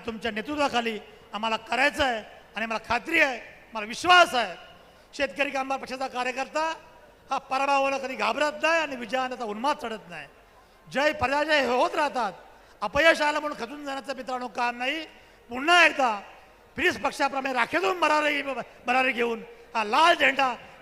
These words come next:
दिमागात पडकवण्यासाठी आपण कटिबद्ध होऊया, असं विनंती, माझं आवाहन करतो आणि इथंच थांबतो.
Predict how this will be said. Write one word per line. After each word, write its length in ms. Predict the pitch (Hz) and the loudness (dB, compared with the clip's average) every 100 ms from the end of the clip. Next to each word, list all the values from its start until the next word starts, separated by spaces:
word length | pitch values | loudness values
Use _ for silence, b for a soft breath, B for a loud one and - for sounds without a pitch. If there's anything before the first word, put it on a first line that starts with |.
| 175 | -4
दिमागात 420 | 240 339 349 359 | 2 4 6 4
पडकवण्यासाठी 1040 | 311 311 339 320 285 262 262 262 269 254 220 B B | 2 0 0 0 0 -2 -2 -2 -4 -8 -12 B B
आपण 180 | 277 285 | -2 -2
कटिबद्ध 480 | 254 320 330 330 | -2 2 2 4
होऊया, 500 | 330 277 277 269 233 202 B B | 4 4 2 2 0 -2 B B
असं 140 | 240 247 | -4 -2
विनंती, 360 | 254 294 285 | -2 -2 -4
माझं 200 | 277 262 | -4 0
आवाहन 280 | 254 240 254 | 0 0 -2
करतो 540 | 233 233 240 226 202 - - | -6 -8 -6 -8 -10 -18 -18
आणि 100 | 214 | -6
इथंच 280 | 220 285 - | 0 0 2
थांबतो. 500 | 254 254 254 247 208 | 0 0 -4 -6 -8